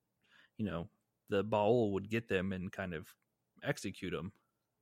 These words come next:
So they kinda have an idea of from birth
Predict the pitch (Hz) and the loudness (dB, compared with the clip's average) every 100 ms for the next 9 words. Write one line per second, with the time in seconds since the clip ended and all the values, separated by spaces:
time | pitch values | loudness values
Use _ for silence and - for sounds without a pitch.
0 | _ _ _ _ _ _ _ _ _ _ | _ _ _ _ _ _ _ _ _ _
1 | - 107 107 - 135 156 131 120 120 123 | 2 4 2 2 2 4 4 2 -2 -4
2 | 110 110 117 98 90 - - - - 110 | -2 0 2 2 -2 -6 -18 -8 -2 0
3 | 101 104 104 - - | 2 2 2 0 -12